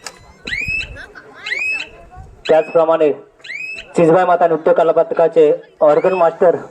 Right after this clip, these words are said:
बालकृष्ण म्हात्रे कुठे असाल तर व्यासपीठावर त्यांची बसण्याची व्यवस्था केलेली आहे. पुन्हा एकदा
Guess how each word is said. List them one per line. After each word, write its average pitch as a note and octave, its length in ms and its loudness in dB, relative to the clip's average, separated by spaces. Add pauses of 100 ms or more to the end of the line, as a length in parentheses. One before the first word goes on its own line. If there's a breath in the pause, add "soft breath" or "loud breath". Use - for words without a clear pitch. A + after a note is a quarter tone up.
(120)
बालकृष्ण D#3+ 420 0
म्हात्रे E3+ 300 2
कुठे E3+ 180 2
असाल F3 280 2
तर E3+ 100 4
व्यासपीठावर D#3+ 540 2
त्यांची D#3+ 280 -2
बसण्याची E3+ 460 2
व्यवस्था D#3+ 280 4
केलेली C#3+ 280 0
आहे. E3+ 80 2 (4000)
पुन्हा D3+ 260 4
एकदा C3+ 240 2